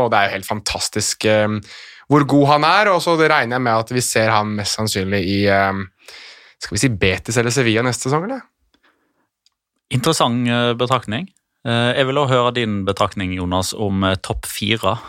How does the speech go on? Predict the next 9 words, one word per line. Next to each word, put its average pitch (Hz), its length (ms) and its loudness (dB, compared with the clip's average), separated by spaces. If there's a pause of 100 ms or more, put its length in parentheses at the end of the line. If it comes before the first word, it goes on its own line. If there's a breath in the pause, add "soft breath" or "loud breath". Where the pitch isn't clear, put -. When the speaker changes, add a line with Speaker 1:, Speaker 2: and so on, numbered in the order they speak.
(160 loud breath)
Speaker 2:
eh, 104 180 -2
mestskårende 92 880 -2
Huesca-spillere 98 680 -2
gjennom 95 200 -2
alle 104 180 0
tider 101 300 -2
i 104 80 -2
La 101 80 2
Liga. 107 300 0